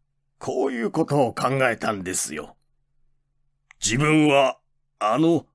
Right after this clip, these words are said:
不幸、何かの弾みで関節に将来したのじゃないか。何か精神的刺激とか、そんな風の原因でね。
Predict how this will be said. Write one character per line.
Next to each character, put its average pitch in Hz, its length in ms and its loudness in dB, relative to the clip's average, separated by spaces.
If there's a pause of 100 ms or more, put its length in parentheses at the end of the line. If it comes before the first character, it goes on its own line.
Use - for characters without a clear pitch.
(560)
不 - 320 -20
幸、 160 580 0 (960)
何 151 360 2
か 143 120 0
の 151 140 2
弾 143 320 0
み 185 140 -2
で 185 160 2
関 196 300 -2
節 196 280 -2
に 196 160 0
将 220 360 -2
来 233 280 0
し - 140 -6
た 277 100 -2
の 226 140 0
じ 98 100 -4
ゃ 80 80 -8
な 76 100 -12
い 69 80 -14
か。 - 280 -14 (800)
何 185 240 4
か 185 180 4
精 196 340 0
神 208 280 -2
的 214 260 0
刺 180 220 0
激 220 200 -2
と 214 140 2
か、 - 260 -2 (360)
そ - 240 -2
ん 156 100 0
な 147 160 0
風 151 300 2
の 120 200 0
原 127 140 0 (140)
因 170 240 -2
で 170 140 0
ね。 165 360 -2